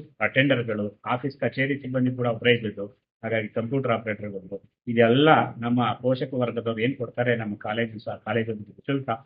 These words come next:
ಅದರಿಂದನೇ ನಮ್ಮ ಕಾಲೇಜನ್ನ ನಡ್ಸ್ಕೊಂಡು ಬಂದಿದ್ದೀವಿ. ಈ, ಈ ರೀತಿ ಎಲ್ಲರ ಸಹಕಾರದಿಂದ ನಮ್ಮ ಕಾಲೇಜು ಇವತ್ತು ಈ ಮಟ್ಟಕ್ಕೆ ಬಂದಿದೆ. ನಾನು ಒಬ್ಬನಿಂದನೇ ಏನು ಮಾಡಕ್ಕೆ ಆಗೋದಿಲ್ಲ, ಎಲ್ಲರೂ ಸಹಕಾರ ಬೇಕು.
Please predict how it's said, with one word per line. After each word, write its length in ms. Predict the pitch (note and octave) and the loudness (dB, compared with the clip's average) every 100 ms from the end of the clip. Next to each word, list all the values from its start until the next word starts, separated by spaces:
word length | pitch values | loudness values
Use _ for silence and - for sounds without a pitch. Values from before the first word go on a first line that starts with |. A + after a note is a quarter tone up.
| _ - | _ -6
ಅದರಿಂದನೇ 480 | G#2+ B2+ D3+ D#3+ E3+ | 0 4 6 4 2
ನಮ್ಮ 180 | C#3 B2+ | -2 -2
ಕಾಲೇಜನ್ನ 540 | A2 A2 A2+ A2 G2+ | -2 -4 -4 -6 -6
ನಡ್ಸ್ಕೊಂಡು 380 | G2 - B2 G#2+ | -10 -6 -4 -4
ಬಂದಿದ್ದೀವಿ. 480 | G#2 G2 A2 C#3+ - _ _ | -6 -6 -8 -10 -14 _ _
ಈ, 40 | A#2 A2 A2 | -6 -6 -6
ಈ 220 | A2+ G#2+ G#2+ | -4 -4 -2
ರೀತಿ 240 | C#3 C#3+ | -2 0
ಎಲ್ಲರ 260 | A2+ A#2 C3 | 0 0 0
ಸಹಕಾರದಿಂದ 540 | G#2 G#2+ C#3+ C#3+ D#3 | 0 2 2 0 0
ನಮ್ಮ 200 | D#3 B2+ | 0 -2
ಕಾಲೇಜು 360 | A#2 A2 A2 A2+ | -2 -4 -4 -4
ಇವತ್ತು 360 | G#2 G2+ - | -4 -6 -6
ಈ 140 | G#2 G#2 | -6 -6
ಮಟ್ಟಕ್ಕೆ 400 | G2+ - B2+ A2+ | -6 -6 -4 -4
ಬಂದಿದೆ. 480 | G2+ G2+ G2 G2 - _ _ _ _ - | -4 -10 -10 -12 -14 _ _ _ _ -12
ನಾನು 200 | G#2+ G2 | -6 -6
ಒಬ್ಬನಿಂದನೇ 420 | F#2 B2 B2+ B2+ | -2 2 4 4
ಏನು 200 | A2+ A2 | 0 -6
ಮಾಡಕ್ಕೆ 460 | G2 - - C3+ - G2+ | -10 -12 -12 -12 -12 -12
ಆಗೋದಿಲ್ಲ, 340 | G2 F#2+ F2+ E2 - | -10 -10 -12 -18 -12
ಎಲ್ಲರೂ 200 | A2 A#2+ | -6 -4
ಸಹಕಾರ 380 | G#2 - B2+ | -4 -2 -2
ಬೇಕು. 300 | A2+ - _ | -2 -6 _